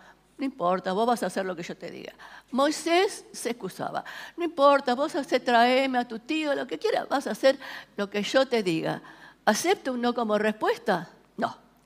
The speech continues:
Entonces, déjese de dar vuelta a la noria <laughs> y póngase a,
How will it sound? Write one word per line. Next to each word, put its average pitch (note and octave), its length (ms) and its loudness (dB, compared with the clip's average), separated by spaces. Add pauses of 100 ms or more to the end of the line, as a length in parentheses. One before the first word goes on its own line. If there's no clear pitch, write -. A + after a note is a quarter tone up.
(320)
Entonces, D4 640 -4
déjese D4 380 -2
de C#4 80 2
dar B3 180 4
vuelta C4+ 280 2
a - 20 4
la A3 120 8
noria E4+ 360 4 (280)
<laughs> - 320 -10
y G#3 100 -4
póngase C4+ 680 4 (400)
a, G#3+ 520 8